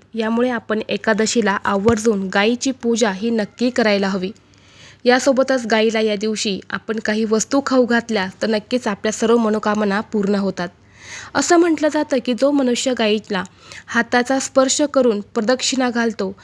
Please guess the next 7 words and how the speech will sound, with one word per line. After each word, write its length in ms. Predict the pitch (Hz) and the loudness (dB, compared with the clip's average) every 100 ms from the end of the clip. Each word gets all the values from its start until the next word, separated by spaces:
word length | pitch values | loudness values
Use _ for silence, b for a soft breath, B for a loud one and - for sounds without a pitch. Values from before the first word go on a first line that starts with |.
| B B - | B B -2
आणि 240 | 226 240 | 2 2
गायीच्या 420 | 226 220 220 247 247 | 4 2 2 -2 -2
चरणाखालची 760 | 226 220 226 247 226 220 240 - 220 | -2 -2 -2 -2 -4 -2 -4 -4 -6
जी 120 | 247 | -2
माती 380 | 254 226 202 233 | 2 2 0 2
असते 340 | 226 - 208 180 B B - | 0 0 -6 -6 B B 4
त्याचा 300 | 254 262 | 4 4